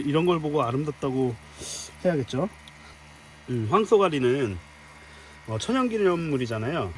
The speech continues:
한강 수계에서 서식하는 그 황소가리들은 천연기념물이거든요. 한강 수계라고 하-, 하면은 이제 한강뿐만 아니고 한강과 연결된 데는 다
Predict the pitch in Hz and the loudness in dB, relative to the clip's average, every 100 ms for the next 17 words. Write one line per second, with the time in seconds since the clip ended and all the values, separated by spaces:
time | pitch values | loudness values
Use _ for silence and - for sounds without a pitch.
0 | - - 214 208 196 180 160 151 135 131 | -12 -6 -4 -2 -4 -4 -4 -2 -2 -4
1 | 127 131 202 196 - 156 139 143 117 92 | -4 -4 -4 -6 -8 -6 -4 -4 -6 -8
2 | - - - - - - - - 113 110 | -14 -20 -20 -20 -20 -20 -20 -10 -6 -6
3 | 104 107 196 202 185 160 131 127 127 120 | -6 -6 -6 -4 -4 -4 -4 -6 -6 -6
4 | 104 - - - 247 233 196 156 127 113 | -8 -14 -16 -10 -6 -6 -6 -6 -6 -8
5 | 101 95 170 135 98 - - - - 131 | -10 -8 -6 -8 -10 -16 -20 -20 -14 -8
6 | 247 247 214 202 254 240 220 180 160 147 | -4 0 0 -2 -6 -2 0 0 0 -2
7 | 135 135 143 160 175 113 113 104 - - | -4 -8 -6 -4 -4 -4 -8 -10 -12 -20
8 | - - 262 262 247 208 196 185 165 127 | -16 -6 -2 0 -2 -2 -4 -2 -2 -2
9 | 135 180 135 110 240 240 240 220 202 160 | -2 -2 -2 -4 -6 -2 -2 0 0 0
10 | 117 170 190 190 180 170 170 160 143 202 | -2 -2 0 0 0 -4 -4 -4 -2 -2
11 | 240 - - - - - - - - - | -4 -8 -18 -20 -20 -20 -20 -20 -20 -20
12 | - - 156 165 131 | -20 -4 4 6 6